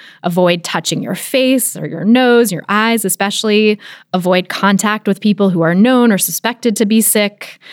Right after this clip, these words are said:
work from home if possible, et cetera, et cetera. All of the things that we know we need to be doing anyway, and that hopefully our governments are enforcing, although sadly,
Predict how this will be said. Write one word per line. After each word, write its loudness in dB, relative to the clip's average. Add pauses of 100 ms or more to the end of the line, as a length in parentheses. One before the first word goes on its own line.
(240)
work 0
from 2
home 4
if -2
possible, 0
et -6
cetera, 0
et -2
cetera. -4
All 2
of -2
the 0
things 2
that -2
we 4
know 4 (240)
we 4
need 4
to 2
be 4
doing 4
anyway, 0 (260)
and 4
that 0
hopefully 0
our 0
governments 0
are 0
enforcing, 0
although 2
sadly, 0